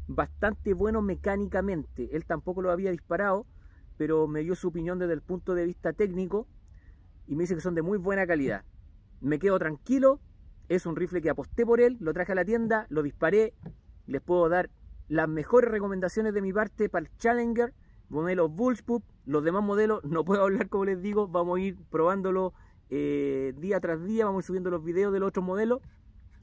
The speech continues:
Pero si van a la tienda y me preguntan, "¿Qué rifle me recomienda?", en Bullpup,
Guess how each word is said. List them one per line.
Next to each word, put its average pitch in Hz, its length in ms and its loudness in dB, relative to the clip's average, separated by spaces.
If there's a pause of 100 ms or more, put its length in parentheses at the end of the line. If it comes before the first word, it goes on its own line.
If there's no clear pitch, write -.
(160)
Pero 180 180 4
si 196 100 -4
van 254 160 2
a 262 60 2
la 262 100 4
tienda 190 440 0
y 139 80 0
me 147 80 2
preguntan, 165 560 -2 (600)
"¿Qué 269 140 4
rifle 269 300 4
me 254 100 2
recomienda?", 240 640 2 (1600)
en 165 160 -2
Bullpup, 254 420 0